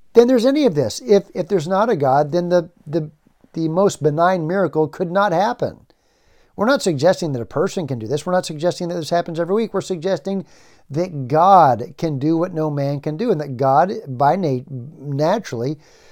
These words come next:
uh, e-, e-, ex-, extends beyond my capacity to comprehend him. He supersedes my, my abilities and my experience. So yes, what Jesus did here is utterly remarkable, and that's why we're remarking on it now.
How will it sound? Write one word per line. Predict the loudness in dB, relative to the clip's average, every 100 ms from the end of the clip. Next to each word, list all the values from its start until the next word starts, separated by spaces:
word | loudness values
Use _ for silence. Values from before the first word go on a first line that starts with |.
| -20 -14 -4
uh, | 0 2 0 -2 -10 -20 -20 -20 _ -20 -18 -8
e-, | -8 -8 -14
e-, | -14 -16 -14 -14 -10
ex-, | -8 -8 -12 -20 -20 -20 -12
extends | -12 -4 -2 -2
beyond | 0 2 2 0
my | 0 -2 -2 -8 _ -8
capacity | -6 -2 -2 -2 -4 -6
to |
comprehend | -4 -4 -4 -4 -6 -6
him. | -6 -6 -12 _ _ _ _ _
He | -4 -2
supersedes | 0 -2 -2 0 0 0 0
my, | 2 4 6 4 2 _ _ _ -4
my | 0 2
abilities | 2 2 2 0 -4
and | -2
my | -2 -4
experience. | -6 -6 -4 -4 -8 -18 _ _ _ _
So | -6 -4
yes, | -2 2 4 2 2
what | -2 0
Jesus | -2 0 0 -2
did | -2 0
here | 2 0
is | -2 -4 -6 -8
utterly | 0 2 2 0 -2
remarkable, | -2 0 0 -2 -2 -2
and | -2
that's | -4
why | -4 -4
we're | -4 -4
remarking | -4 -6 -6 -8
on | -6
it | -6
now. | -6 -6 -8 -14